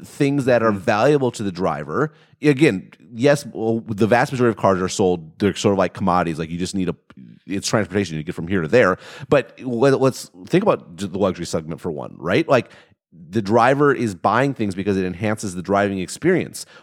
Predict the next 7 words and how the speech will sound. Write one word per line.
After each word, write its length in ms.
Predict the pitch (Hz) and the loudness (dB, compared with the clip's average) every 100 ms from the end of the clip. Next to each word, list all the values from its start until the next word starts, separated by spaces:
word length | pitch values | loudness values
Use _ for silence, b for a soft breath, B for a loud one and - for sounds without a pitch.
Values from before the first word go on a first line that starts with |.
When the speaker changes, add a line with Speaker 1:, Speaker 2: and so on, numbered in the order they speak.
| - | 0
Speaker 1:
What 240 | 123 147 | 2 2
happens 580 | 123 160 - 135 120 107 | 2 0 2 0 -2 -2
when 420 | 104 110 101 104 - | 0 0 0 -4 2
no 100 | 117 | 4
longer 220 | 113 120 | 6 4
the 100 | 117 | 2
buyer? 360 | 156 147 64 | 2 2 -2